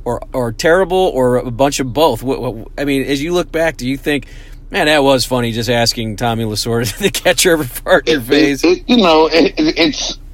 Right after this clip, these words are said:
Speaker 2: I'm telling you, when I, I, I heard, you know, m-, uh, the guy before me, his name was, uh, Mitch,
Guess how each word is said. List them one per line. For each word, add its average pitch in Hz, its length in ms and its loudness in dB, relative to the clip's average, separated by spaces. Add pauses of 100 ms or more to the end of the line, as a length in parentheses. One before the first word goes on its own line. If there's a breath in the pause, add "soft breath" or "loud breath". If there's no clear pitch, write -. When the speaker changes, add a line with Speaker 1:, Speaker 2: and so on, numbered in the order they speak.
(120)
Speaker 2:
I'm 151 220 2
telling 175 340 2
you, 127 140 2
when 120 200 -2
I, 147 180 4 (120)
I, 143 260 2
I 151 200 2
heard, 135 580 2
you 117 260 -6
know, 113 440 2 (720)
m-, 120 320 -8 (100)
uh, 110 240 2
the 113 100 4
guy 143 240 4
before 131 360 4
me, 113 260 4
his 113 140 2
name 113 320 -2 (120)
was, 104 280 -2
uh, 95 680 4
Mitch, 107 680 0